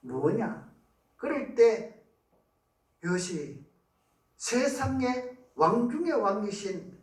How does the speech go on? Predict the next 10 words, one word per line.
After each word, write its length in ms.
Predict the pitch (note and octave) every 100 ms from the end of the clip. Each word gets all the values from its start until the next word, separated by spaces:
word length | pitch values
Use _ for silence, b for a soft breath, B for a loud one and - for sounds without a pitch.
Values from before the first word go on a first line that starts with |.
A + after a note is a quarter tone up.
| _
그 520 | - G#3+ C#4+ D4 C#4+ - -
예수님을 800 | C3+ F#3 - - D#4+ D#4+ D4 D4+ - - - _ _
자기가 420 | - A#3 B3 A3+
태워서 800 | - C#4+ A#3 G3+ - A#3 - - - -
첫 300 | E4 F4+ -
번째 400 | E4+ E4 E4 -
짐으로 640 | B3+ A#3+ A#3 B3+ A#3+ - -
날랐다 960 | D3+ D3 C#3 D3+ - - G3 G3 E3 A#3
이렇게 360 | A#3+ - A3+
생각한다면 960 | F3 E3 D#3 C#3+ D3 D3+ C#3 - -